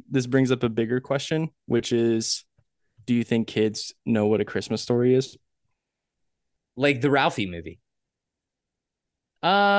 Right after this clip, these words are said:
Speaker 1: I'm a little concerned.
Speaker 2: ye-, I'm a little concerned as well. I would say that that's still a movie that parents show their kids, even younger parents that are having kids that are,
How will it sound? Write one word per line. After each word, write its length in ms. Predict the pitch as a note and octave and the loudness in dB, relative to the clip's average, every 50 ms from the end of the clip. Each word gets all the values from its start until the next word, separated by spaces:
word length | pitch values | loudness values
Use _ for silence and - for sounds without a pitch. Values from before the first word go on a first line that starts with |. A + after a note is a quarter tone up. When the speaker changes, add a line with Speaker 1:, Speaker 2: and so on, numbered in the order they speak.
| G3+ G3+ | 4 4
Speaker 1:
I'm 60 | G3+ B2 | 4 4
a 20 | |
little 140 | C3+ C3+ B2+ | 4 4 2
concerned. 540 | - - A#2 G2+ - A2+ A2+ A2 G#2 G2 - | 2 0 -2 0 2 2 2 0 0 -4 -6
Speaker 2:
ye-, 640 | E3+ E3+ E3 E3 D#3+ D#3+ D#3+ D#3+ D#3 D3+ D3+ D3 C3+ - | -10 -14 -14 -14 -12 -12 -12 -12 -12 -12 -10 -10 -8 -6
I'm 140 | - C#3+ D#3 | -4 -2 0
a 40 | |
little 180 | E3 E3 F3+ E3+ | 0 2 2 0
concerned 480 | E3+ - D#3+ C#3 - - D#3+ D3+ C#3+ B2 | 0 0 -2 0 0 0 0 0 -2 -4
as 100 | A#2+ A#2 | -4 -4
well. 360 | B2 C#3 D3+ C#3+ C3 B2+ - - | -2 0 0 0 0 -2 -2 -2
I 160 | B2+ D#3 F#3 | -2 -2 0
would 180 | A3 A#3 F#3 | 0 -2 -2
say 300 | - - - F#3 E3 E3 D#3 | -2 0 2 2 2 2 2
that 140 | C#3 C3+ A#2+ | -2 -2 -2
that's 240 | C#3 C#3 C#3+ - | -4 -4 -4 -2
still 300 | - - - D3 D3 D3 | -4 -2 -2 -2 -2 -2
a 40 | C3+ | -2
movie 240 | B2 B2 A#2+ A2+ A#2 | -2 -4 -2 -2 -2
that 200 | G#2 G#2 G2 _ | -4 -4 -6 _
parents 480 | - - A#2+ A2+ A2+ A2+ A2 A2 - - | -8 -6 -4 -4 -4 -4 -6 -6 -8 -8
show 400 | - - - - A2+ G#2 G#2+ G#2+ | -6 -6 -6 -2 -2 0 0 0
their 160 | G2+ G#2 G2 F#2+ | 0 -2 -4 -4
kids, 400 | - - A2 G#2 G#2+ G#2+ G#2+ G2 | -6 -6 -4 -2 -2 -2 -6 -10
even 460 | - A2 A2+ A2 A#2 A2 G#2+ G#2 G2+ F2 | -4 -4 -2 -2 -2 -4 -4 -6 -8 -10
younger 420 | G2+ G2+ G#2+ G2+ G2+ G2 F#2+ F#2 | -6 -4 -4 -4 -4 -4 -4 -6
parents 420 | F2 - - F#2+ F#2 F2 F2 E2 - | -6 -6 -10 -8 -8 -8 -10 -12 -12
that 120 | - F2 | -8 -6
are 80 | F2 E2+ | -6 -4
having 280 | F#2 F#2 F2+ F2+ E2+ | -4 -6 -6 -8 -14
kids 400 | D#2+ - - G2+ F#2 F#2 F2+ - - | -14 -12 -10 -8 -8 -8 -10 -14 -10
that 140 | - G2 F#2 | -10 -8 -6
are, 200 | F2 E2+ F2 | -6 -8 -10